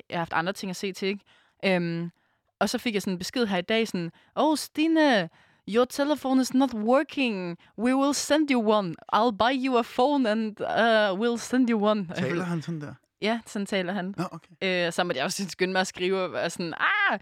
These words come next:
Speaker 1: det behøver I virkelig ikke. I skal ikke købe mig en telefon," eller sådan. Men de er pisse søde, og jeg vil gerne derned. Øh, og jeg skulle have været dernede nu,
Speaker 2: Okay.
Speaker 1: hvis at det ikke var for corona.
Speaker 2: Det skulle da, fuck corona, altså.
Speaker 1: Fuck corona. Øhm, men
Speaker 2: den
Speaker 1: så havde jeg
Speaker 2: siden
Speaker 1: heller ikke stået her med dig og
Speaker 2: Nej,
Speaker 1: lavet
Speaker 2: og
Speaker 1: det
Speaker 2: det
Speaker 1: her.
Speaker 2: er hyggeligere end
Speaker 1: Det er
Speaker 2: Egypten.
Speaker 1: nemlig,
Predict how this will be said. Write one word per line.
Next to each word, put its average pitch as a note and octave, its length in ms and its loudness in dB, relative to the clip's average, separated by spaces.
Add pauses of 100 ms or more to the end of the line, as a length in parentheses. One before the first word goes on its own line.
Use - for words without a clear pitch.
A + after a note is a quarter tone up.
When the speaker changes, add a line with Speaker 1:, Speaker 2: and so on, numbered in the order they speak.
(280)
Speaker 1:
det B3+ 100 2
behøver C4 260 4
I G#3 80 2
virkelig B3+ 380 0
ikke. A3+ 160 -4
I A3+ 60 -4
skal G#3+ 160 -2
ikke A3+ 120 -12
købe B3 220 0
mig G#3+ 60 -2
en G3+ 60 -4
telefon," B3+ 440 -4
eller C4+ 140 0
sådan. A3 400 -4 (420)
Men A#3+ 140 4
de C4+ 60 4
er C4+ 100 2
pisse C#4 220 0
søde, B3+ 220 2
og A3+ 80 2
jeg G#3 80 2
vil G3+ 80 -6
gerne G#3+ 220 0
derned. B3+ 220 -2
Øh, G3 160 -4
og F#3+ 80 -2
jeg F#3+ 260 2
skulle A#3 160 -4
have G#3 60 -2
været F#3+ 140 0
dernede F3+ 220 -4
nu, F#3+ 60 -4
Speaker 2:
Okay. F#3+ 100 -6 (240)
Speaker 1:
hvis F#3+ 160 -8
at F3+ 140 -8
det F#3 60 -6
ikke F#3 80 -8
var F3 80 -6
for F3 160 -8
corona. F3 280 -6
Speaker 2:
Det F#3 100 -4
skulle F#3 240 -12
da, C#3 100 -10 (260)
fuck E3 220 -10
corona, A#3 520 -2
altså. C3 200 -4
Speaker 1:
Fuck C3+ 120 -2
corona. E3 360 -8 (420)
Øhm, F3 180 -2
men E3 240 -6
Speaker 2:
den - 20 -14
Speaker 1:
så - 100 -10
havde F#3+ 80 2
jeg F3+ 80 2
Speaker 2:
siden D4 220 6
Speaker 1:
heller B3+ 160 4
ikke - 80 -2
stået A#3+ 240 0
her G#3+ 180 0
med E3+ 100 -4
dig E3 200 0
og G3 60 -4
Speaker 2:
Nej, C#3 200 4
Speaker 1:
lavet E3 100 0
Speaker 2:
og E3 60 0
Speaker 1:
det F#3 60 -4
Speaker 2:
det B3+ 80 2
Speaker 1:
her. B3 80 4
Speaker 2:
er - 20 6
hyggeligere G3+ 380 4
end E3+ 80 0
Speaker 1:
Det D#3 80 -4
er - 80 -2
Speaker 2:
Egypten. G#3+ 100 -2
Speaker 1:
nemlig, E3 220 -6